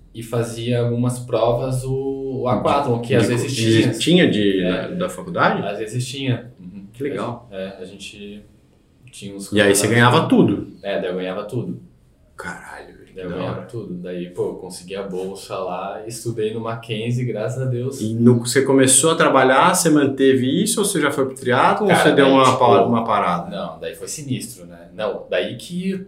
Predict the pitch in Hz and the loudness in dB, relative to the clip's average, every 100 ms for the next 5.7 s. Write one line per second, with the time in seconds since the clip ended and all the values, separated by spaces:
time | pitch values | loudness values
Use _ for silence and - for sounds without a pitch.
0 | - - 113 110 123 127 - - - 117 | -16 -8 -2 0 0 -2 -8 -16 -4 4
1 | 139 165 147 127 - - 107 98 98 98 | 8 8 8 6 2 2 2 2 0 2
2 | 113 104 101 110 113 117 127 - - 127 | 2 2 0 0 4 6 6 4 0 4
3 | 120 127 160 170 156 123 123 127 - 151 | 4 4 2 -2 0 2 2 0 -4 -6
4 | - - 160 156 151 147 151 170 175 170 | -8 -14 -12 -10 -8 -8 -6 -8 -6 -8
5 | 180 196 165 123 110 104 104 | -4 0 2 0 0 -4 -6